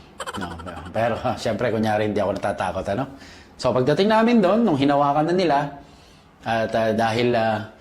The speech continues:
syempre, unang pagkakataon namin yon, binuksan namin yung libro for the rite of exorcism, and being the chief, eh, ako na nag-pronounce ng rite of exorcism.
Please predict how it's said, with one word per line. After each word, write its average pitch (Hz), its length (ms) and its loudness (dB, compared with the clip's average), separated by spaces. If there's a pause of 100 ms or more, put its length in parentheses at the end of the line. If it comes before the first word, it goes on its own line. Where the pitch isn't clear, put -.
(240)
syempre, 131 560 2
unang 123 400 2
pagkakataon 120 560 0
namin 127 320 2
yon, 117 180 2 (1000)
binuksan 104 400 -2
namin 104 400 2
yung 104 80 2
libro 156 560 0 (240)
for 104 160 -2
the 98 80 -2
rite 110 240 0
of 113 120 -4
exorcism, 131 760 0 (480)
and 120 160 2
being 185 240 4
the 185 80 2
chief, - 560 0 (480)
eh, 98 80 -4
ako 107 240 0
na 139 160 2
nag-pronounce 123 720 0
ng 107 160 -2
rite 107 240 -2
of - 80 -18
exorcism. 110 640 -2